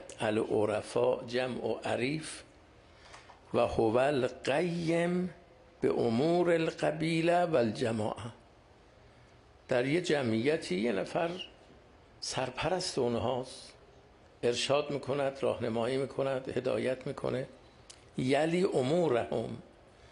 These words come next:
به او مراجعه می‌کنند. یتعرف الامیر منه احوالهم، حاکم، امیر اگر می‌خواد یکی از، عرض کنم که این افراد رو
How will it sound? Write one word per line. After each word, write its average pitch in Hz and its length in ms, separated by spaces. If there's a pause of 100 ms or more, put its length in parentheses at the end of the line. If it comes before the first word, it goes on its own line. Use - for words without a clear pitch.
(360)
به 151 80
او 185 260
مراجعه 139 520
می‌کنند. 110 640 (360)
یتعرف 156 800
الامیر 156 800
منه 135 440 (920)
احوالهم، 135 960 (1500)
حاکم، 156 600
امیر 151 480
اگر 135 300
می‌خواد 135 380 (640)
یکی 190 260
از، 147 280 (1000)
عرض 139 220
کنم 139 320
که 127 140
این 135 320
افراد 127 500
رو 135 300